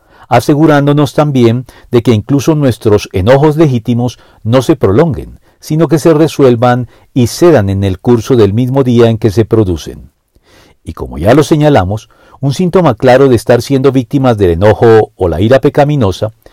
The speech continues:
es el hecho de que nuestra postura no pueda ser satisfactoriamente defendida mediante un razonamiento llevado a cabo con argumentos sólidos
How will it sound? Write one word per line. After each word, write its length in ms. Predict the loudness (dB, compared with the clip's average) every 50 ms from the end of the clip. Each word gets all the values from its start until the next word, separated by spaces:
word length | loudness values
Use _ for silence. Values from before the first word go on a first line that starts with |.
| _ -20 -20 -12 _
es 160 | -4 -2 0
el 100 | 2 2
hecho 200 | 2 2 2 0
de 120 | 0 0 0
que 120 | 0 -2
nuestra 440 | 0 0 0 0 0 0 0 0 0
postura 600 | 0 0 -4 -4 -4 -4 -2 0 0 0 -2 -2 _ -8
no 180 | -4 -4 -2
pueda 240 | 0 0 2 2 0
ser 300 | 0 2 0 0 0 -2
satisfactoriamente 960 | -2 -2 -2 -2 -2 -6 -4 -6 -4 -2 0 0 0 2 0 0 -2 0 0 0
defendida 800 | 0 0 0 -2 -4 -2 -2 -2 0 2 2 4 4 2 0 _ _ _ _ _ _ _ -10 -2
mediante 380 | 0 2 4 4 2 2 0 0
un 120 | 0 2
razonamiento 800 | 2 0 0 0 0 -2 -2 -2 -2 -2 -2 -2 -2 -2 -2 0
llevado 380 | 2 2 4 4 4 4 4
a 60 | 2
cabo 280 | 2 2 2 2 2 2
con 200 | 0 -2 -2 0
argumentos 560 | 0 0 -2 -2 -2 -4 -4 -2 -4 -4 -4
sólidos 580 | 0 0 2 2 2 2 0 0 0 0 -2